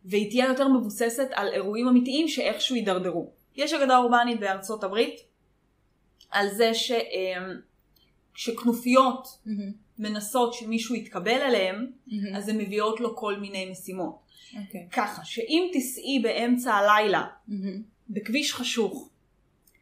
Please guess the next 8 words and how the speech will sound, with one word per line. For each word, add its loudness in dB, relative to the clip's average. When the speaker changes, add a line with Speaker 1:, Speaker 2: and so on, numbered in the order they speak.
Speaker 1:
ומשאית -2
תהבהב 2
לך, 2
Speaker 2:
אוקיי. -2
Speaker 1:
כנראה 2
זה -2
יהיה 2
גנג 2